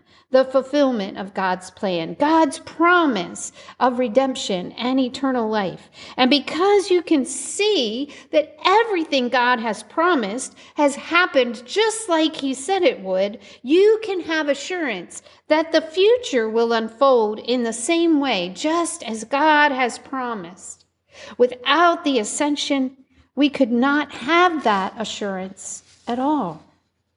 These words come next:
This one moment in time in the history of our salvation holds the key to our future,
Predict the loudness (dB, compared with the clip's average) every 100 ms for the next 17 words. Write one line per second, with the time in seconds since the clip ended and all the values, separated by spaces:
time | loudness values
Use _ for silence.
0 | _ _ -10 0 2 2 0 2 4 4
1 | 4 4 4 4 2 -2 -6 -6 -6 -10
2 | -6 -4 -2 0 0 0 2 4 4 2
3 | 2 2 2 2 0 -2 -6 -8 -10 _
4 | _ _ _ _ _ _ _ 0 2 4
5 | 2 -2 -4 -6 -8 -4 0 2 2 -2
6 | -6 -4 -4 -2 -2 -2 0 0 0 -2
7 | -6 -8